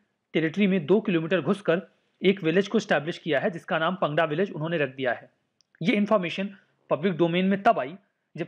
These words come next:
चाइना के एक जर्नलिस्ट ने इसकी डिटेल्स को ट्वीट कर दिया।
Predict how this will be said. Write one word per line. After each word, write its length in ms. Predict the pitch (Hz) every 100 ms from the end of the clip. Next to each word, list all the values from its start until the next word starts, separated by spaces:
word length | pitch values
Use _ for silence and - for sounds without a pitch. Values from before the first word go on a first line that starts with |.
| -
चाइना 300 | 160 175 208
के 200 | 208 208
एक 160 | - 143
जर्नलिस्ट 420 | 156 160 214 -
ने 220 | 175 226 _ -
इसकी 220 | 165 - 220
डिटेल्स 340 | 180 185 202
को 100 | 254
ट्वीट 260 | - 202 -
कर 160 | 151
दिया। 260 | 120 120